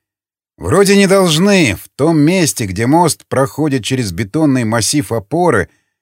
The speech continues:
серьезный завал. Обрушились и верх этой опоры, и кровля моста, образовав непроходимый тромб в транспортной артерии. Надо как-то спуститься с моста.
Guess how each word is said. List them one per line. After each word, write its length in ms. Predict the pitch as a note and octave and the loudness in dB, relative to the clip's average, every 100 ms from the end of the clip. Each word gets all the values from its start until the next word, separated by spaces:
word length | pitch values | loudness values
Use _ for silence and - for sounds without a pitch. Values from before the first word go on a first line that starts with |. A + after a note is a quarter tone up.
| _ | _
серьезный 640 | - F2 G#2+ F3 D#3 E3+ | -12 -4 0 0 2 2
завал. 580 | C3 E3 E3 F3+ A#2 - _ _ _ _ _ | 2 2 4 2 2 -2 _ _ _ _ _
Обрушились 760 | D#2+ E2+ E3+ G#3 F3 D#3+ C#3 B2 | -6 0 2 2 0 0 0 0
и 80 | |
верх 340 | B2 E3+ E3 B2+ | 0 2 0 0
этой 320 | C3+ B2+ B2 | -2 0 -2
опоры, 640 | G2+ - F3+ E3+ E3 B2 - _ _ | -2 -2 0 2 2 0 -6 _ _
и 100 | G#2 | -14
кровля 440 | - C3+ E3 C3+ | -2 0 2 2
моста, 800 | A#2+ A#2 A2 - E3 F3 E3 B2 | 2 0 0 0 0 2 2 0
образовав 640 | F2+ D#2+ G2 A2 C#3+ F3 - | -4 -2 0 2 2 2 0
непроходимый 840 | B2+ G2+ A#2 - G#2+ C#3 D3+ B2+ | -4 -2 -4 -2 -2 0 2 0
тромб 500 | F#2+ - D#3 E3 C#3 | -2 -2 2 2 -2
в 100 | - | -10
транспортной 760 | - G2+ C3 C3 - G2 A#2 A#2+ | -6 -2 -2 -2 -6 -6 -4 -6
артерии. 840 | - A#2+ G2 B2 A2+ E2+ C#2 B1+ _ _ _ _ _ _ _ _ | -4 -6 -4 -2 0 -2 -6 -14 _ _ _ _ _ _ _ _
Надо 460 | D2+ G#2+ F3 C#3+ D3+ | -6 0 0 0 -2
как-то 420 | - D#3 - C3+ | 0 -2 -2 -4
спуститься 680 | - B2+ - - D3+ - | -4 -6 -4 -4 -2 -2
с 100 | C3 | -2
моста. 640 | A#2 C3 - - C3+ F2+ | 0 0 -2 0 0 0